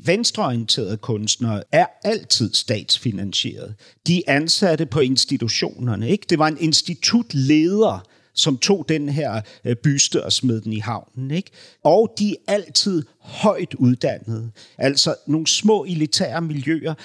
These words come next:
som påstår at ville forbinde sig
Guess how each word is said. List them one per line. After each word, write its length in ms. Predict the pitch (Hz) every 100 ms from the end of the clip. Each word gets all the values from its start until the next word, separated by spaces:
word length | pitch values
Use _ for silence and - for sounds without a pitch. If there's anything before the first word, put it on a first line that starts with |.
| - - _
som 360 | - 165 131 117 _ _ _ _ -
påstår 720 | - 180 214 - 233 - 185 _ _ _ _ _
at 280 | 147 135 131
ville 440 | 139 131 127 120 113 -
forbinde 680 | - - 143 - 196 190 208
sig 300 | - 170 131